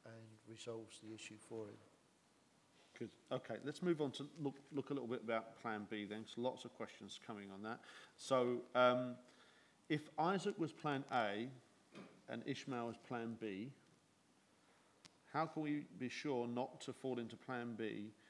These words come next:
Speaker 2: when we just do what's in our hands to do?
Speaker 1: Uh, I think you can be sure that you will fall into plan B if you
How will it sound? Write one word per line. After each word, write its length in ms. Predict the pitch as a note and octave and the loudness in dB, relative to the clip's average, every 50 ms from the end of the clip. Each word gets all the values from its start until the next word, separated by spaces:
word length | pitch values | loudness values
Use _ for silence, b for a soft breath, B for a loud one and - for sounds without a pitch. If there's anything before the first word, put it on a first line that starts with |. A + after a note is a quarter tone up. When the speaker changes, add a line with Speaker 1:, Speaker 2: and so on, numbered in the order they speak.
| B B B B B B - | B B B B B B -6
Speaker 2:
when 640 | - B2 B2 A#2+ A#2+ A#2+ A#2 A#2+ A#2+ A#2+ A#2+ A2+ | 0 2 2 2 2 0 0 -2 -4 -4 -6 -4
we 140 | A2 A#2+ A#2 | -2 -2 -2
just 280 | A#2 - B2 - - - | -2 -2 -6 -8 -8 -4
do 180 | - B2 A#2 | 0 0 2
what's 320 | A2+ G#2+ A2+ - - - - | 2 0 -2 -4 -8 -10 -8
in 100 | A#2+ A#2 | -6 -6
our 140 | A2 A2 G2+ | -6 -6 -6
hands 320 | G2+ A#2 A2+ A2 G#2+ - | -4 -6 -6 -6 -6 -10
to 120 | - - G#2+ | -12 -14 -12
do? 220 | - A2+ G#2+ F#2+ F2+ F2 - - - _ _ _ - - - - B B B B B B B B B B B B - - - - A2+ - - _ - - - - _ - | -8 -6 -6 -6 -6 -12 -16 -20 -20 _ _ _ -20 -20 -20 -20 B B B B B B B B B B B B -20 -20 -20 -20 -20 -20 -20 _ -20 -20 -20 -20 _ -8
Speaker 1:
Uh, 300 | A2+ A#2 A#2 A#2 A#2 B2+ - - | -4 -2 0 0 0 -2 -2 -4
I 40 | A#2+ | -6
think 260 | A2 - C#3 C3+ - | -4 -4 -8 -8 -8
you 80 | C3 B2 | -12 -14
can 160 | - - A#2 | -14 -14 -12
be 100 | A2 A2+ | -10 -6
sure 460 | - - - D3 B2 A2 A2+ A#2 A#2 | -4 -2 0 2 2 4 4 2 0
that 160 | A2 A#2 A#2 - B2 A#2 | 0 -4 -8 -8 -10 -12
you 280 | A#2 A#2 A2+ A2+ A2 G#2+ | -8 -8 -6 -6 -6 -4
will 260 | A#2 C3 C#3+ D3+ B2 | 0 2 2 4 2
fall 360 | - - - A2 G#2+ A2 A2 G#2 | 0 -4 -8 -8 -6 -6 -6 -8
into 260 | G#2+ G#2 G#2 - - | -10 -14 -16 -18 -20
plan 320 | - - - A2+ A2 A2 G#2+ A2 G#2 | -20 -14 -12 -12 -12 -12 -14 -14 -8
B 300 | A#2 A2+ A#2 A#2+ A#2+ C3+ C#3 - | -6 -4 -4 -4 -6 -8 -12 -14
if 280 | - B2 A#2 - - - | -10 -10 -10 -10 -10 -12
you 280 | B2 A#2+ A#2+ B2 B2+ | -10 -10 -8 -10 -12